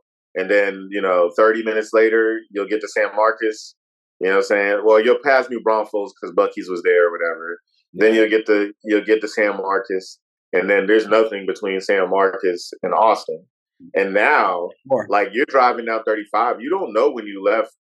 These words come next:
Speaker 1: San Marcos. Like, it, it drags on al-, almost all the way to Austin.
Speaker 2: You better fill up. <laughs> You
Speaker 1: Yeah,
Speaker 2: better fill
Speaker 1: yeah.
Speaker 2: up before you get on thirty-five North.
Speaker 1: And there's always
Speaker 2: Yeah.
Speaker 1: traffic now. And
Speaker 2: Yeah.
Speaker 1: so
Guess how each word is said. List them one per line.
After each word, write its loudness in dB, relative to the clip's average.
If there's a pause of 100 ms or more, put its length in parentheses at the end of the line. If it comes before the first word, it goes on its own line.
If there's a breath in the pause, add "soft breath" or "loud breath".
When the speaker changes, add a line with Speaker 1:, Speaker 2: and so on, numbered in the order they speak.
Speaker 1:
San -4
Marcos. -2
Like, 0
it, 2 (380)
it 0
drags 0
on -2
al-, -2
almost -2
all 0
the 2
way -2
to -14 (160)
Austin. -2
Speaker 2:
You 4
better 2
fill 0
up. 2 (180)
<laughs> -20
You -4
Speaker 1:
Yeah, 2
Speaker 2:
better 4
fill 2
Speaker 1:
yeah. 2
Speaker 2:
up 2
before -2
you -2
get 2
on 0
thirty-five -2
North. -2 (600)
Speaker 1:
And 4
there's 6
always 4
Speaker 2:
Yeah. -2
Speaker 1:
traffic -4
now. -8 (600)
And 2
Speaker 2:
Yeah. 2
Speaker 1:
so 4